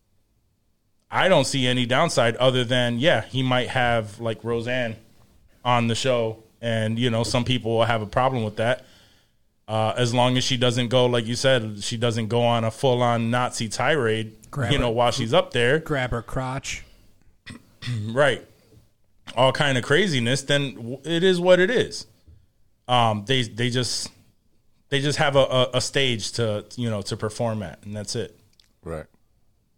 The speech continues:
Speaker 1: Dope.
Speaker 2: Word.
Speaker 3: Yeah. I'm d-, I'm, I'm okay with it, uh, for now. Uh, you know, like I
Speaker 1: Yeah.
Speaker 3: said, if, if people don't fuck with it, it'll fail. It is what
Speaker 1: Right.
Speaker 3: it is.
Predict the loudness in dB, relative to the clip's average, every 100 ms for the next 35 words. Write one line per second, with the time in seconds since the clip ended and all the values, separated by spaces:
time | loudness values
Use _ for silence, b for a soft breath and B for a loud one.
0 | _ _ -10 -10 -14 b b b b b
1 | b _ _ _ -6 -6 -6 -20 _ _
2 | _ -6 -4 -4 _ _ _ _ _ _
3 | _ -10 -8 -10 -6 -6 -6 -12 -8 -4
4 | -4 -2 -2 -2 -4 -10 -12 -4 -2 0
5 | -2 -4 -2 -2 -4 -10 -8 -4 -2 -4
6 | -4 -4 -4 -6 -8 -6 -4 -2 -2 -2
7 | -4 -10 -10 -10 -10 _ -14 -14 -16 _
8 | _ -8 -4 -4 -4 -4 -4 -6 -8 -8
9 | -6 -6 -6 -10 _ _ _ _ -10 -2
10 | 2 2 0 0 0 -4